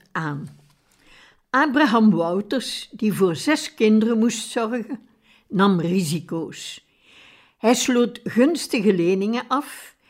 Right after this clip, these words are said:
en bouwde zijn kaasmakerij weer op. Maar hij misrekende zich fataal. Fouriers bestelden niet langer bij hem.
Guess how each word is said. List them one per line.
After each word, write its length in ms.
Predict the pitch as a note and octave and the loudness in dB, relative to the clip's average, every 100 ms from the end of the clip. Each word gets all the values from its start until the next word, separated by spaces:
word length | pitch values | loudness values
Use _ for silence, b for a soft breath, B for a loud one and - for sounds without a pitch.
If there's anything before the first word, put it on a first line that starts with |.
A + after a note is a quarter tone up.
| b b b - | b b b 0
en 200 | G#3 D#3+ | 2 2
bouwde 400 | G3+ C4 C4 A#3 | 2 2 2 -2
zijn 300 | A3+ G#3 - | 0 -2 -2
kaasmakerij 1080 | A3+ A#3+ B3+ - G#3 G3+ G3+ F#3 F3 G3+ E3+ | -2 -2 -2 -6 -4 -4 -4 -6 -4 -4 0
weer 240 | F#3 E3 - | -2 -2 -6
op. 280 | F3+ - - _ _ _ _ B B B B | -6 -6 -18 _ _ _ _ B B B B
Maar 260 | G#3+ B3 | 0 0
hij 280 | F#3 A#3+ G3 | 2 0 -2
misrekende 1000 | A#2+ F#3+ G#3 - D3+ E3+ A3 G#3+ G#3 G3 | 0 0 0 -4 -6 -2 -4 -2 -2 -2
zich 380 | - G3 - - _ _ _ | -2 -4 -4 -16 _ _ _
fataal. 800 | - - F3 - E3 D#3 D3+ - _ _ _ b b b b b | -16 -6 -6 -4 -6 -4 -8 -14 _ _ _ b b b b b
Fouriers 840 | - C#4 C4 D4 D#4+ - - - | -2 2 4 4 2 -2 -8 -8
bestelden 640 | G3+ A#3+ A#3+ - C4 A3+ A3 | -4 -4 -2 0 2 4 4
niet 240 | B3+ A3 | 4 2
langer 360 | G3 G3+ F#3+ F#3+ | 0 0 0 -4
bij 180 | E3 E3 | -4 -4
hem. 500 | D3 E3 C#3+ F#3 | -4 -4 -6 -6